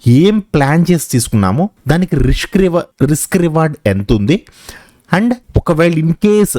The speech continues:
అది ఘోరంగా ఫెయిల్ అయితే మనం ఎక్కడ ఎగ్జిట్ అవ్వాలి, లేదా ప్రాఫిట్‌లో వెళ్తుంది, చాలా స్పీడ్‌గా వెళ్తుంది,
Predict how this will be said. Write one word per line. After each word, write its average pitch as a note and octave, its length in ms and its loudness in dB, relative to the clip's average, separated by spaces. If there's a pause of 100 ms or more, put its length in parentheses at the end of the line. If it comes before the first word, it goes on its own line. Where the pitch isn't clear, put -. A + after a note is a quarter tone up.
(260)
అది E3 140 2
ఘోరంగా F3+ 600 2
ఫెయిల్ E3 320 2
అయితే D3+ 260 0 (120)
మనం F#3+ 200 2
ఎక్కడ D3 200 -2
ఎగ్జిట్ A#2 320 0
అవ్వాలి, F2 320 0 (460)
లేదా C3 420 2 (220)
ప్రాఫిట్‌లో E3 440 0
వెళ్తుంది, D3+ 540 0
చాలా D#3 160 0
స్పీడ్‌గా E3 480 0
వెళ్తుంది, A2+ 400 0